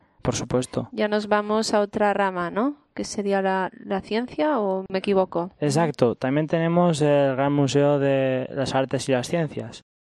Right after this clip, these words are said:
Speaker 1: que es un complejo, eh, formado por varias estaciones en las que podemos encontrar tanto obras de arte,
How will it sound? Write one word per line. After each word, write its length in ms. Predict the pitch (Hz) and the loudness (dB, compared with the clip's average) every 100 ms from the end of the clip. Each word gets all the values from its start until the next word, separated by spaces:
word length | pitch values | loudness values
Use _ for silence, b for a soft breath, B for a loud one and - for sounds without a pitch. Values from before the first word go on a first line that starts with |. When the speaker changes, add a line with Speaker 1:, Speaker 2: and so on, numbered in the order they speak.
| _ _ _ | _ _ _
Speaker 1:
que 240 | - 143 151 | -2 0 0
es 160 | - | 0
un 300 | 160 160 156 | 0 2 2
complejo, 880 | 143 147 135 156 165 - 156 160 160 147 | 2 2 2 2 2 2 2 2 0 0
eh, 140 | 131 | 0
formado 600 | 127 139 127 135 143 147 | 2 2 2 2 2 2
por 800 | 135 139 131 131 131 127 127 123 - | 2 2 2 2 2 2 0 -2 -4
varias 840 | 139 139 147 143 139 139 135 - - _ _ _ | -2 0 2 0 0 -2 -4 -8 -16 _ _ _
estaciones 760 | - - 131 160 165 156 175 - _ _ _ | -8 -6 -4 2 2 2 -4 -12 _ _ _
en 140 | 139 | -2
las 160 | 135 - | -2 0
que 140 | 131 | -2
podemos 480 | 123 135 135 147 135 | 2 2 4 2 2
encontrar 880 | 139 131 131 127 131 139 139 139 143 _ _ - | 0 2 0 2 0 2 0 -2 -6 _ _ -4
tanto 960 | 131 131 127 127 123 123 120 120 135 _ _ _ _ | -2 0 2 4 4 4 2 0 -4 _ _ _ _
obras 640 | 147 147 156 156 143 - - | 2 2 4 2 0 -8 -10
de 260 | 143 139 147 | -4 0 2
arte, 460 | 165 156 175 220 | 2 0 -2 -2